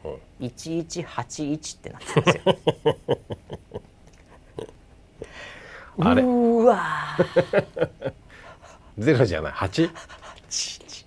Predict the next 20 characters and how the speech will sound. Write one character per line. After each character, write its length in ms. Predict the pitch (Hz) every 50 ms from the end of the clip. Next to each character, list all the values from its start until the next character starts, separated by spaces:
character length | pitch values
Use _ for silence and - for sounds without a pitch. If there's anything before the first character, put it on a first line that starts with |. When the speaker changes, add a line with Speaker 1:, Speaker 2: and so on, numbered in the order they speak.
| _ -
Speaker 1:
ゼ 220 | - - - 208 233
ロ 140 | 226 185 107
じ 100 | 87 82
ゃ 40 | 85
な 240 | 87 82 85 98 92
い。 20 |
八？ 480 | - - - 131 - - 302 359 381 - - - _ _ _ - _ - _ - - - - - - - - _ _ _ _ -
Speaker 2:
だ 120 | 175 170
か 340 | 170 - - - - 127 113
ら 180 | 101 98 104 - -
結 180 | - - 151 - - -
局 280 | - 202 - 185 170 - -
八 440 | - - - - - - 208 208 190
四 280 | 220 240 254 254 262
ぐ 120 | 262 262 247
ら 160 | 208 151 131
い 80 | 117
の、 260 | 98 87 82 76 71 - -
Speaker 1:
は 120 | 107 95
い。 140 | 80 71 -